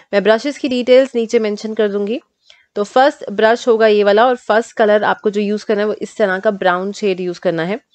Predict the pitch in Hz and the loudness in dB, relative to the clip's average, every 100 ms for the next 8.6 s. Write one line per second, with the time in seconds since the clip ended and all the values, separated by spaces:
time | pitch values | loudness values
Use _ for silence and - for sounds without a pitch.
0 | _ _ 202 208 208 208 208 262 269 302 | _ _ -8 -6 0 2 2 -2 -2 -2
1 | 262 226 226 220 233 233 233 190 190 220 | 0 2 2 0 -2 -2 0 -2 -2 -4
2 | 220 233 208 208 208 240 - - _ 202 | -2 -2 -2 0 0 0 -6 -20 _ -4
3 | 208 214 226 - 214 208 208 - 196 - | 0 0 0 -2 -2 -2 -4 0 -2 0
4 | 202 277 _ _ _ - - 190 185 190 | -4 -4 _ _ _ -20 -6 0 2 2
5 | 202 214 - 247 214 208 220 202 208 190 | 0 -2 0 0 0 0 -2 -2 -4 -2
6 | 185 185 - 208 208 190 208 254 285 285 | 0 -2 -2 0 2 2 -2 -6 -2 0
7 | 269 233 233 240 240 240 233 214 233 233 | 0 2 2 4 2 2 -2 -2 -4 -2
8 | 226 202 220 185 180 | -2 -2 -2 0 2